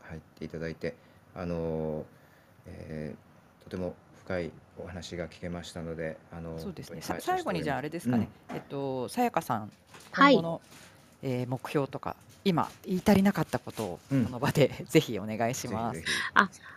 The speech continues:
Speaker 3: はい。皆さんありがとうございます。そして、あの、すごい貴重な機会をトシさん、ミサエルさん、ありがとうございました。
Speaker 1: ありがとうございます。
Speaker 3: あのー、まあ、エルジーはこう、
Speaker 1: うん。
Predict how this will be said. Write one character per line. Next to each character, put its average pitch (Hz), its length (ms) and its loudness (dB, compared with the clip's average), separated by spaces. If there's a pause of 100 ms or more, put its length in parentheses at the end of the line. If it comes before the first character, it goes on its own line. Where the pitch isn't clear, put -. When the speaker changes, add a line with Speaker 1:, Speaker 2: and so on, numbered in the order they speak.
Speaker 3:
は 233 380 6
い。 214 100 6
皆 208 280 4
さ 196 180 4
ん 170 60 0
あ 175 60 2
り 202 100 6
が 247 120 6
と 220 100 6
う 196 40 8
ご 185 80 6
ざ 185 100 6
い 196 40 8
ま 202 100 4
す。 - 40 -6
そ 208 80 4
し - 40 0
て、 - 120 2
あ 214 100 12
の、 202 200 6
す 208 100 -2
ご 214 120 6
い 202 60 4
貴 - 120 -14
重 214 140 4
な 233 120 6
機 - 120 -6
会 202 220 8
を 170 180 6
ト - 160 -8
シ - 120 -6
さ 170 180 0
ん、 147 140 -8
ミ 139 60 -14 (100)
サ - 140 -2
エ - 20 4
ル 170 60 0
さ 180 100 2
ん、 - 20 4
あ 165 40 2
り 175 60 -2
が 220 120 0
と 165 100 0
う 151 40 -2
ご 151 60 -12
ざ 156 120 -10
い 160 40 -6
ま 175 140 -8
し - 80 -10
た。 - 140 2
Speaker 1:
あ - 60 -2 (300)
り - 60 -8
が - 80 -8
と - 120 -16
う - 20 -16
ご - 60 -2
ざ - 20 4
い 185 40 4
ま 170 220 2
す。 170 80 0
Speaker 3:
あ 165 40 0
の 165 560 -2
ー、 - 840 -4
ま 208 220 10
あ、 190 60 8
エ 196 40 8
ル 247 140 10
ジ 339 140 8
ー 320 360 10 (460)
は 180 320 6
こ 180 240 6 (460)
う、 208 60 -2
Speaker 1:
う - 20 -2
ん。 - 40 -10